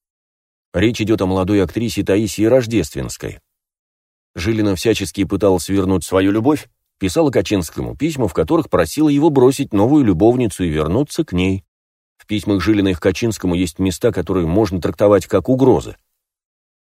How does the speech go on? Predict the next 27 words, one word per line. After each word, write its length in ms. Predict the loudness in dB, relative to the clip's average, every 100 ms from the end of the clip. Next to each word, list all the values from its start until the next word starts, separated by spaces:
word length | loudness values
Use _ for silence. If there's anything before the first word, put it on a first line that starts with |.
| _
Поняв, 420 | -2 2 0 0
что 160 | -8 -8
Качинский 480 | -6 -6 -8 -8 -8
к 80 |
ней 180 | -8 -8
охладел 480 | -6 -2 -2 -2 -6 -6
окончательно, 800 | -6 -6 -6 -10 -4 0 0 -2 _ _ _ _ _ _
Жилина 480 | -2 0 2 2 0 0
раздобыла 500 | -2 2 0 0 0
яд 320 | 0 0 0
и 80 | -2
отравила 520 | -2 0 0 0 0
бывшего 420 | 0 -2 -4 -6
любовника. 640 | -6 -2 -2 0 -2 -4 -6 _ _ _ _ _ _ _ -2
Потом, 360 | 2 4 2
оставив 380 | 2 -2 -4 -2
предсмертную 640 | -4 -4 -2 -4 -2 -2
записку, 540 | 0 0 -2 -6 -10 -12 _ _ _ _
заперлась 500 | -4 0 2 2 2
в 80 | -2
своей 360 | -4 -2 -2 0
комнате 440 | 2 4 2 -2
и 220 | -4 -2
отравилась 520 | -2 -2 0 2 0
сама. 380 | -2 0 0 0 -4 _ _ _ _ _ _ -4
Такие 360 | -4 -2 -2
вот 280 | 0 0 -4